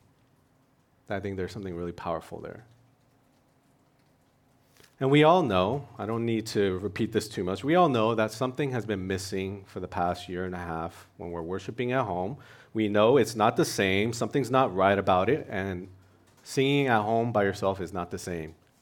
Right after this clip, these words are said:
as singing with the church. And speaking to those even who are gathered here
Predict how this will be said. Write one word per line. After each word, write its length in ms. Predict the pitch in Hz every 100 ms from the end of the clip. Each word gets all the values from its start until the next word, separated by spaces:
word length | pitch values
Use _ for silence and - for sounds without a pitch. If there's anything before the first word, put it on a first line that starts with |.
| -
as 80 | -
singing 300 | 92 85 80
with 120 | 80
the 80 | -
church. 500 | - - - - _ _ _ _ _ _ _ _ _ _ _ _ _ _ _ _ _ _ _ -
And 120 | 139
speaking 420 | 135 180 185 196 180
to 120 | 143
those 360 | 139 151 147
even 420 | 117 143 151 117 120
who 160 | 131
are 140 | 117 104
gathered 500 | 113 120 127 113 -
here 640 | - 151 110 95 120